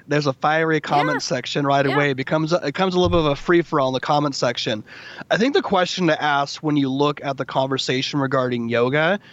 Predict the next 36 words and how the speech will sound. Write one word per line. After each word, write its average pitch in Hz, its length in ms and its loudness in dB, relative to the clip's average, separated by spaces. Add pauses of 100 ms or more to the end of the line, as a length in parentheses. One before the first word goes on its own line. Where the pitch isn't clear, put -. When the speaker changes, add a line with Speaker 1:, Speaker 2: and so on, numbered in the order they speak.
(160)
Speaker 1:
is 143 200 -2
not 170 360 2
to 190 100 0
get 170 320 2 (500)
super 165 400 0
paranoid, 170 640 2
to 156 60 -10
sensationalize 139 960 0
it, 127 80 -2
but 131 100 -4
just 208 200 0
to - 80 0
ask 170 280 -2
a 165 40 0
simple 147 320 0
question. - 580 -2 (380)
What 170 320 0
is 180 280 2
yoga? 147 460 0 (360)
Is 147 200 0
it 160 220 2 (560)
just 175 300 0
a 180 60 -2
stretching 160 500 -2
practice 196 600 -2
that 139 140 -4
just 160 240 -2
so 170 100 2
happens 156 680 0
to 143 100 0
have 147 380 0
some 143 240 -2
ancient 147 340 0
spiritual, 147 540 2
spiritual 151 640 0
components 143 640 0